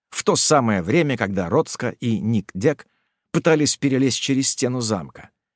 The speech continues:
не дожидаясь прихода полицейских. Почти в тот же момент ужасный взрыв всколыхнул всю местность. Снопы пламени поднялись до неба, и град камней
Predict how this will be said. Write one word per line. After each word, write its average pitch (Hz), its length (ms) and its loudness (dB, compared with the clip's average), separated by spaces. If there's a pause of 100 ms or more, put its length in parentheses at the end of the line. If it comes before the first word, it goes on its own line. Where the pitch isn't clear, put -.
(120)
не 247 180 2
дожидаясь 175 640 2
прихода 110 380 -4
полицейских. - 680 -10 (680)
Почти 147 380 2
в - 100 -6
тот 196 260 4
же 131 160 2
момент 131 480 2 (420)
ужасный 151 760 2
взрыв 123 400 -2
всколыхнул 120 580 -2
всю 98 220 -6
местность. - 640 -8 (420)
Снопы 160 440 4
пламени 175 580 4
поднялись 147 600 0
до 135 140 4
неба, 113 460 0 (400)
и 185 120 0
град 147 400 4
камней 143 540 2